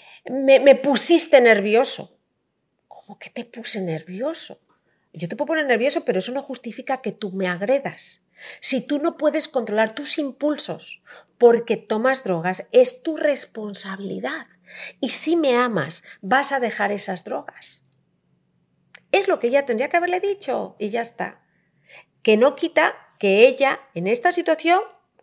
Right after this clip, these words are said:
el, el, el, el jurado ha dicho que sea culpable, que ella es culpable. No, no estoy midiendo eso.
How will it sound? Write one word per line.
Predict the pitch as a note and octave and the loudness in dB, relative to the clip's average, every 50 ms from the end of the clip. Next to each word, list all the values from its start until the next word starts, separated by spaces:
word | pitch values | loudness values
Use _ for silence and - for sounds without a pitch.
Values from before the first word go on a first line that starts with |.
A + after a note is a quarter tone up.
| _ _ _ _ | _ _ _ _
el, | - C3 A2 - - - | -8 -8 -8 -8 -10 -12
el, | - C3 - - | -12 -12 -12 -8
el, | - D#3+ D#3 - - | -8 -6 -6 -6 -8
el | - D#3+ | -12 -12
jurado | E3 - E3+ F#3 A3 D4+ | -10 -2 2 4 6 6
ha | F4+ F4 D#4+ | 8 8 6
dicho | D#4 E4 - A4 | 4 4 2 0
que | A4 - | 0 0
sea | - B3+ | -2 -2
culpable, | B3 - D4 - - E4+ F#4 F4 - - - - - | -2 -4 -4 2 6 6 6 6 4 0 -4 -4 -6
que | - F#3 | -6 -4
ella | G3 A3+ - | -2 -2 -2
es | - | -2
culpable. | - E4 - F#4 F#4 D#4+ B3 - - | -4 4 6 6 6 6 4 -4 -2
No, | G3 A3 B3 | 0 2 2
no | B3 - C4 D4 | 2 2 0 -2
estoy | E4 - - G4+ A4 | -2 2 2 0 2
midiendo | G#4+ F#4 C#4+ - F4+ F4 D#4+ C#4 | 2 0 2 4 4 4 6 4
eso. | A3+ G#3 - - - | 4 2 2 -4 -10